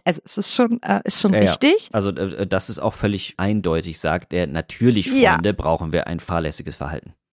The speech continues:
Speaker 1: So ist es. Und also ich meine, man liest das so und, äh, man denkt, also es gab ja auch schon andere E-G-H-Urteile, bei dem der E U G H einfach gesagt hat, so sinngemäß, "Ein Blick in die Norm hat schon mal geholfen." <laughs> So, das ist so ein bisschen das Gefühl, das man kriegt.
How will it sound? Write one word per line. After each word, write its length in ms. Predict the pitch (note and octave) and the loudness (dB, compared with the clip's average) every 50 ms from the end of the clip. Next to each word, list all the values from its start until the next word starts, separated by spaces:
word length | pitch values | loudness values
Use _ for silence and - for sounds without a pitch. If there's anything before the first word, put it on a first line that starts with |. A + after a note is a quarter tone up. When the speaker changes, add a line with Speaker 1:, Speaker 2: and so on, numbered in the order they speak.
| _ - | _ -6
Speaker 1:
So 300 | - A3+ G3 A#3+ C4+ C4 | -4 2 4 6 6 6
ist 260 | G3+ B3 D#4 D4+ - | 6 4 2 0 -2
es. 220 | - - - - - | -2 -2 -2 -4 -2
Und 240 | - F#3+ G#3 A3 - - C4 - D#4+ C4 - _ | 0 0 0 0 0 -4 -12 -8 -8 -8 -4 _
also 180 | - F3+ G#3 - | -2 -2 0 -2
ich 120 | - G3+ A3+ | -2 0 2
meine, 280 | G#3+ G3+ G#3 G#3 G#3+ | 2 2 4 2 2
man 180 | G#3 G#3 G3 G3 | 2 2 2 2
liest 260 | F#3+ A3 A#3+ - - | 2 0 -2 -2 -2
das 180 | D4+ C#4 - - | -4 -4 -2 -4
so 260 | C4+ C#4 D4 D4+ - - _ _ | -2 0 0 0 -2 -4 _ _
und, 460 | - A3+ A3 G#3 G#3 G3+ G3 G3 - - | 0 2 4 4 4 2 2 0 -6 -8
äh, 160 | F#3 - - | -8 -6 -4
man 200 | F#3 F3+ G3 F#3+ | 0 0 0 2
denkt, 240 | G3 G3+ G3+ G3 - | 2 0 0 0 0
also 200 | - G3 F#3 F#3 F#3+ | -2 -2 -2 0 -4
es 300 | - - G3+ G#3+ F#3+ - | -2 -2 -4 -4 0 2
gab 180 | - G#3+ G#3+ | 2 2 4
ja 160 | A3+ G#3+ F#3+ F#3 | 4 2 2 2
auch 60 | F#3+ | 0
schon 160 | - G3+ F#3 | -2 -4 0
andere 440 | - F3+ G#3 A3+ A3 G3 G3 - F3 | 2 4 4 4 4 2 0 0 0
E-G-H-Urteile, 760 | F#3 E3+ G3 F3+ F3 F#3 E3+ E3 F#3+ - - G3+ G3 G3+ F3 | 0 0 0 0 0 0 0 0 0 0 0 0 0 2 0
bei 80 | F#3+ F3 | 2 2
dem 120 | G3 G3 | 2 2
der 140 | F#3 F#3 - | 2 2 0
E 80 | - | 0
U 20 | F#3+ | 0
G 140 | F3+ F#3 E3+ | 0 0 0
H 140 | F3 F#3 | 2 2
einfach 340 | F3 F3+ F#3 - - F#3 - | 2 0 0 0 -2 -4 -4
gesagt 460 | - G3 - G3 F#3+ F#3 F#3 - - | -6 -4 0 0 0 0 0 -2 -6
hat, 160 | G3 F#3+ - - | -6 -6 -4 -6
so 80 | F#3 | -4
sinngemäß, 580 | F3 E3+ G#3 G#3+ G3+ F#3+ F3 F#3 F#3+ F#3 - - | 4 4 6 6 6 2 0 -2 -2 -2 0 -2
"Ein 60 | F3+ | -2
Blick 220 | - F#3+ G#3+ - - | 2 0 0 2 4
in 80 | F#3+ | 4
die 100 | F#3 F#3+ | 4 4
Norm 260 | F3 F#3 F#3+ G3 F#3+ F#3+ | 6 4 4 4 2 0
hat 140 | F#3+ - | 0 0
schon 140 | - - G3+ | 2 2 4
mal 120 | F#3+ F#3+ F#3+ | 4 4 4
geholfen." 560 | A#3+ B3+ A#3+ B3+ A#3+ B3 D#4+ - - C4+ C4+ | 4 4 4 4 4 2 0 0 0 0 0
<laughs> 60 | - | 2
So, 80 | - C#4+ - _ | 2 0 0 _
das 180 | C4 D4 E4 - | 0 0 0 0
ist 160 | - D4+ - | -2 -2 0
so 60 | E4 | 2
ein 80 | F#4+ G#4+ - | 2 2 4
bisschen 380 | - - A4+ - - D#4+ C#4+ | 4 2 2 2 -2 0 2
das 240 | E4 D#4 E4 - - | 2 2 0 0 -4
Gefühl, 540 | - A3 _ _ _ _ - B3+ D4 D4+ C#4+ | -16 -20 _ _ _ _ 0 2 4 4 4
das 180 | A#3+ B3 - - | 2 2 2 4
man 240 | A#3+ A3 G#3+ G#3+ | 4 4 4 2
kriegt. 460 | - - A3+ A3+ B3 D4+ E4+ - - | 0 2 4 4 6 4 4 -2 -6